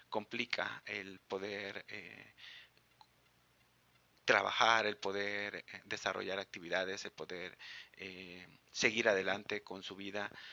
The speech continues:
ya sea porque se quedaron solas en el camino o porque no han tenido el,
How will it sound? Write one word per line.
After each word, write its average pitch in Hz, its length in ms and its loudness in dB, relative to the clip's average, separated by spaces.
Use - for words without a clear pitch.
ya 101 160 -2
sea 101 300 -2
porque 92 880 -6
se - 200 -8
quedaron 98 400 -2
solas 110 380 -2
en 101 80 -6
el 101 100 -6
camino 123 520 -6
o - 100 -10
porque 98 500 -2
no 101 240 -10
han 101 80 -12
tenido 98 640 -10
el, 95 420 -12